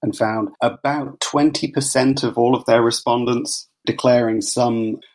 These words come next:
approval or expressing approval of this QAnon conspiracy theory. And that sort of sounds like a lot, but it's actually not that much, and they find that it's quite stable. They also found that it was located largely at ideological extremes, like it wasn't an exclusively right-wing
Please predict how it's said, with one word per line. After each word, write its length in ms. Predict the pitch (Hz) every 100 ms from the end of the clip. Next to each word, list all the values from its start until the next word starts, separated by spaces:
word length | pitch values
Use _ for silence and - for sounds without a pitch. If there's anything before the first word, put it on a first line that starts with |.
| _ -
approval 680 | 135 - 135 135 127 123 117 101
or 260 | 104 104
expressing 520 | - - - 104 101
approval 340 | 98 - 104 98
of 100 | 90
this 140 | 98
QAnon 460 | - 101 95 95 95
conspiracy 460 | 98 - 156 -
theory. 300 | - 95 92 - -
And 120 | 131
that 160 | 143 - -
sort 160 | 185
of 80 | 165
sounds 260 | 160 156 147
like 160 | 135
a 40 | 139
lot, 260 | 143 -
but 100 | -
it's 120 | 123 131
actually 320 | - 135 123
not 280 | 123 127 - -
that 220 | 113 -
much, 300 | 117 139 139
and 120 | 120
they 80 | 117
find 260 | 117 123 120
that 80 | 107
it's 220 | - - _ _
quite 260 | - 175 -
stable. 460 | - 120 104 101
They 120 | 95 120
also 460 | 208 240 98 87 -
found 240 | 120 123
that 80 | 120
it 140 | 120 -
was 360 | 123 113 - -
located 580 | 123 131 135 135 139 110
largely 540 | 113 135 143 123 123
at 80 | - 110
ideological 640 | 113 113 110 113 107 104
extremes, 600 | 98 - 131 123 95 76
like 120 | 95
it 60 | 98
wasn't 240 | 117 113
an 80 | 113
exclusively 920 | 101 - - 110 110 - 110 98 101
right-wing 840 | 95 101 98 - 101 104 98 98